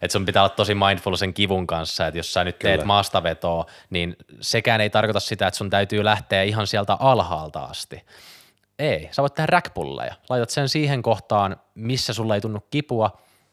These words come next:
Speaker 1: breissaat sun koren ja teet sillä toistoja. Etkä tee mitään semmoista, että sulla tulee domsit seuraavana päivänä,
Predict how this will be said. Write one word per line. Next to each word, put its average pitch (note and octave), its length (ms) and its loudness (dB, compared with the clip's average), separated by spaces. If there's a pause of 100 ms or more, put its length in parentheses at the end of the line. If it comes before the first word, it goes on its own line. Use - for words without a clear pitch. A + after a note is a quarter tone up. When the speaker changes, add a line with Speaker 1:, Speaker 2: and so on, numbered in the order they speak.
(600)
Speaker 1:
breissaat A2 380 6
sun E2+ 140 -6
koren A#2+ 380 4 (400)
ja G#2 220 6 (120)
teet B2 180 2
sillä A#2+ 280 2
toistoja. E2+ 560 0 (220)
Etkä C3 240 0
tee C#3+ 140 4
mitään C#3 340 2
semmoista, A#2 440 2
että F2+ 180 -2
sulla F#2+ 180 -2
tulee G2 280 2
domsit F#2+ 360 2
seuraavana D#2+ 480 -2
päivänä, C#2+ 400 -10